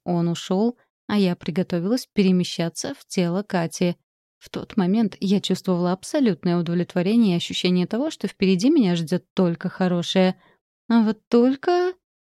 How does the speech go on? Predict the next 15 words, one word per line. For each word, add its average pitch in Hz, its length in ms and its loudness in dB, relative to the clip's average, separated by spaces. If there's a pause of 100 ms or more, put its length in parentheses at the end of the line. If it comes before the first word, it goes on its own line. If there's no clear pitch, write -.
(140)
Данный 226 380 4
вывод 214 280 0
оказался 196 540 -2
довольно 190 340 2
поспешным 180 680 -2
и 175 40 0
разбился 170 580 -2
о - 20 0
жестокую 180 460 -2
реальность 226 520 0
спустя - 420 -4
всего 170 280 -2
лишь 170 240 -4
пару 175 260 -2
секунд. - 500 -2